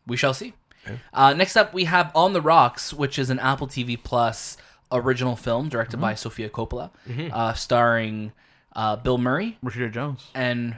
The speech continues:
Speaker 1: Rashida Jones.
Speaker 3: Yeah.
Speaker 1: What'd you guys think of this?
Speaker 3: Thought it was cute. Um, looks like a cute,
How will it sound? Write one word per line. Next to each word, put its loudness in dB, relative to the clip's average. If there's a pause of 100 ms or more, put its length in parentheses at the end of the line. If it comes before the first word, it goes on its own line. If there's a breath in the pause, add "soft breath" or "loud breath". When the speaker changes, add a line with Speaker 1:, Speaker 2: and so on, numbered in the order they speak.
(140)
Speaker 1:
Rashida -10
Jones. -10
Speaker 3:
Yeah. -4
Speaker 1:
What'd -6
you -2
guys -2
think -8
of -6
this? -8 (420)
Speaker 3:
Thought 6
it 8
was 4
cute. -2 (220)
Um, 2
looks -4
like -10
a -8
cute, -6